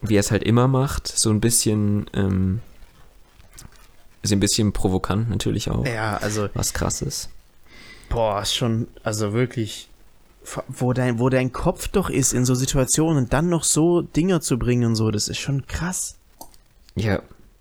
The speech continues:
Speaker 1: was dem auch schon alles angetan wurde. Und imagine das Gefühl von, ähm,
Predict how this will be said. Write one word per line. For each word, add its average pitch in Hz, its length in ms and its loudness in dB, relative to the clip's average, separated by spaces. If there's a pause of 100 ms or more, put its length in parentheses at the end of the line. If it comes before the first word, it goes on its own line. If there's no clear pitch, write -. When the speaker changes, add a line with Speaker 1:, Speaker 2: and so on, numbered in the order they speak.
(240)
Speaker 1:
was 98 160 0
dem 104 260 2
auch - 140 -2
schon - 140 -2
alles 92 200 -2
angetan 98 480 0
wurde. 85 160 0
Und 98 220 0
imagine 104 460 4
das - 180 0
Gefühl 139 520 6
von, 98 380 0 (880)
ähm, 95 460 2